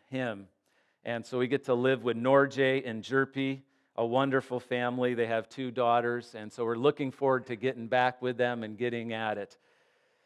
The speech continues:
covid, we all went through it around the world, some in different ways than others. I had a business over there doing tours,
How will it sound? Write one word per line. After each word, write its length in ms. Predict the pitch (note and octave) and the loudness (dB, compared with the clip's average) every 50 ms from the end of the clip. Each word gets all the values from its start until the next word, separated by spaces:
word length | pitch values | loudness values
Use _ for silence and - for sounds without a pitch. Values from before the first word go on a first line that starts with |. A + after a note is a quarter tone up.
| _ _ _ _ - | _ _ _ _ 8
covid, 500 | - F#3 F#3+ G3+ F3+ F#3 G#3+ G#3 F#3+ F3 | 12 12 12 12 12 10 10 8 8 8
we 160 | E3 F3 E3+ | 8 8 10
all 240 | F3 F3 F3+ F3+ F3 | 12 12 12 12 10
went 240 | E3 E3+ F3+ F3+ - | 10 8 6 4 0
through 220 | - F3+ F3 F3 | 2 6 6 6
it 120 | F3+ C#3 | 6 6
around 420 | E3+ E3+ D3+ D3+ D#3+ E3 E3 E3 E3 | 4 4 6 8 8 6 6 6 4
the 100 | D#3 D3 | 4 4
world, 440 | D3 D3+ E3 E3 E3 E3 D#3+ D#3+ E3 | 6 8 10 10 10 10 8 4 2
some 360 | - E3 D#3+ E3 D#3+ E3 F3 | 2 4 4 4 4 0 -2
in 280 | E3 C#3+ C3+ C3+ A#2 A2 | -2 -2 -2 -4 -4 0
different 320 | C#3+ D3+ - E3 E3 D#3+ | 0 0 2 2 0 2
ways 260 | D3 D3 D3 D3+ D3 | 4 4 4 4 2
than 160 | C#3+ C#3+ C3+ C#3 | 0 0 2 4
others. 380 | C#3+ D3+ D3+ D#3 D#3 D3+ D3+ - | 4 4 6 4 4 2 2 2
I 160 | C#3+ D3 E3+ | 4 4 4
had 220 | E3 D#3+ D#3 D3 C#3 | 6 4 4 4 4
a 40 | |
business 580 | B2 A2+ C#3 D3 C#3 B2 D3+ D3 C#3+ C#3+ - - - | 2 4 2 2 2 2 -2 -4 -4 -6 -6 -2 0
over 340 | C#3 C#3+ C#3+ B2+ D3 C#3+ B2+ | 2 2 2 2 0 -2 2
there 360 | C3 C#3 C#3 D3 D3+ D3 D3 - - _ _ _ - | 2 4 4 4 4 2 0 -10 -20 _ _ _ -4
doing 300 | C3+ C3+ C3+ B2+ A#2 A2+ | -2 -2 -2 -2 -4 -6
tours, 640 | - - D#3+ E3 E3+ F3 F3 F3+ F3 F3 - - | -4 2 4 6 8 8 8 6 4 0 -6 -20